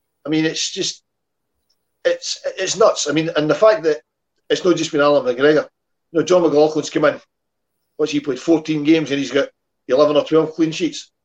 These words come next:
That's, I mean, you've got, you've got to wonder,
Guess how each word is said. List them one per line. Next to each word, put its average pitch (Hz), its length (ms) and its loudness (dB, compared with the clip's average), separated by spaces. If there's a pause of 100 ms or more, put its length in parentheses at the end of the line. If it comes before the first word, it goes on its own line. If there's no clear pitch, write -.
(640)
That's, - 540 -4 (920)
I - 20 -8
mean, 185 240 -2 (380)
you've 147 160 -2
got, 180 240 2
you've 143 120 -2
got 175 180 4
to 151 80 6
wonder, 156 360 4